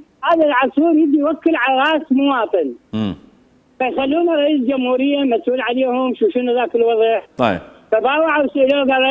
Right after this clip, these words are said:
Speaker 1: "أنت منين؟" قال: "أنا مثلًا، مثلًا من العراق."
Speaker 2: مم.
Speaker 1: قال: "لا عمي أنت بالعراق إيش جابك علينا؟" قال: "أخذ العصفور ضموه."
Speaker 2: مم.
Speaker 1: خذوا العصفور ضموه،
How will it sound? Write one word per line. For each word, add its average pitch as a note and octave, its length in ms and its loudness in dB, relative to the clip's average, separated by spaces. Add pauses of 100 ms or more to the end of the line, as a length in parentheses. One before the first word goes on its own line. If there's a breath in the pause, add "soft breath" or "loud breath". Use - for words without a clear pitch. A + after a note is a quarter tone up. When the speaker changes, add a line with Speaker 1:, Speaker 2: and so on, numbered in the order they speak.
Speaker 1:
"أنت C#4+ 160 0
منين؟" D4 680 0
قال: C4+ 140 -2
"أنا C#4 320 0
مثلًا، A3+ 420 0
مثلًا A3+ 220 -2
من A#3+ 140 0
العراق." C4 500 -2 (100)
Speaker 2:
مم. A2 220 -2 (240)
Speaker 1:
قال: F#3+ 200 -2
"لا - 80 -2
عمي A3 520 0
أنت G#3+ 140 -2
بالعراق G3+ 420 2
إيش F3 180 2
جابك A#3 300 0
علينا؟" A3 420 0 (400)
قال: C#4 180 0
"أخذ C4+ 120 0
العصفور D4+ 540 0
ضموه." D4 640 2 (240)
Speaker 2:
مم. G2 220 -4 (240)
Speaker 1:
خذوا C#4 260 2
العصفور D#4 460 0
ضموه، D4 580 0